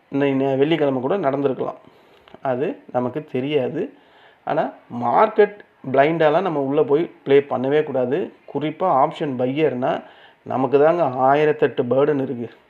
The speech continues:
ஆப்ஷன் செல்லர் மாதிரியெல்லாம் நம்ம, அஹ், காலையில ஒரு ஒன்பதரை மணிக்கு வாங்கிட்டு ஒரு ஒன் ஹவர் வெயிட் பண்ணலாம், ரெண்டு ஹவர் வெயிட் பண்ணலாம்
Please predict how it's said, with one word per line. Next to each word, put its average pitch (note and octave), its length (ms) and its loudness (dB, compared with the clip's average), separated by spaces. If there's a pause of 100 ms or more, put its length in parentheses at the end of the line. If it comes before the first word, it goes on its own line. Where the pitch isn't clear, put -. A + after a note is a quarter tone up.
(520)
ஆப்ஷன் C3 420 0
செல்லர் C#3 280 0
மாதிரியெல்லாம் C#3 420 -2
நம்ம, D#3 360 -2 (640)
அஹ், C3 280 -2
காலையில C3+ 460 2
ஒரு C#3 140 4
ஒன்பதரை C3+ 320 2
மணிக்கு D3+ 260 -4
வாங்கிட்டு C3+ 540 -4 (340)
ஒரு C3+ 200 0
ஒன் C3 200 0
ஹவர் D3 200 2
வெயிட் C#3 220 0
பண்ணலாம், C3 320 -2
ரெண்டு C3 220 0
ஹவர் C#3 160 2
வெயிட் C3+ 180 0
பண்ணலாம் C3 400 0